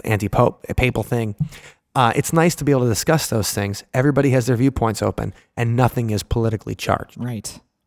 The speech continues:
Speaker 1: You know, I even read, like, Richard Dolan's talking about something, and he's like, "Yeah," you know, even he, he, the only, the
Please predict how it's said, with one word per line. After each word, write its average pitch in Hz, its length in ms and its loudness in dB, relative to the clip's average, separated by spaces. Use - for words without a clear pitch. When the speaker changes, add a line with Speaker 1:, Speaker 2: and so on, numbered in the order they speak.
Speaker 1:
You 123 100 2
know, 98 180 2
I - 60 2
even 175 260 4
read, 147 180 6
like, 127 140 2
Richard 127 280 2
Dolan's 110 360 2
talking 95 320 -2
about 98 220 0
something, 101 320 -2
and 98 60 -2
he's 101 120 -2
like, 95 200 -2
"Yeah," 131 320 -2
you 180 100 4
know, 165 40 4
even 175 220 4
he, 147 80 2
he, 117 420 -6
the 151 100 0
only, 156 220 4
the 127 240 0